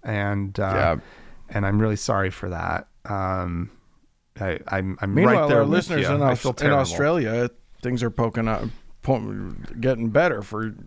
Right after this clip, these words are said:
Speaker 2: everyone south of the, of the equator.
Speaker 1: Yeah,
Speaker 2: So
Speaker 1: yeah, lucky you
Speaker 2: at least
Speaker 1: guys.
Speaker 2: you guys,
Speaker 1: <laughs>
Speaker 2: yeah.
Speaker 1: Oh, how I wish I could come for a visit.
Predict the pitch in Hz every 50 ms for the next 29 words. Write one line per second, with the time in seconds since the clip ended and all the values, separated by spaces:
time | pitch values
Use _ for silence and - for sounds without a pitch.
0 | - 120 123 113 120 117 113 110 110 107 101 - - - - 131 147 165 160 127
1 | 113 110 101 95 120 139 - - - - - - - - 104 110 107 101 107 101
2 | 95 92 95 92 - 92 87 131 131 127 127 120 113 107 - 85 90 92 98 110
3 | - - 117 113 107 101 95 98 - - - - - - - - - - 123 117
4 | 117 - - 120 117 117 117 113 - - 82 82 - 131 123 120 120 113 - -
5 | - - - 160 - - - - - - 110 104 95 - 330 - - - - -
6 | - - - - - - - - - - - - - - - - - - - -
7 | - - - - - - - - - - - - - 165 156 147 131 113 113 120
8 | 160 180 151 131 131 131 131 139 143 - - 135 147 180 - - 143 131 127 -
9 | 135 120 117 113 110 101 101 95 90 90 -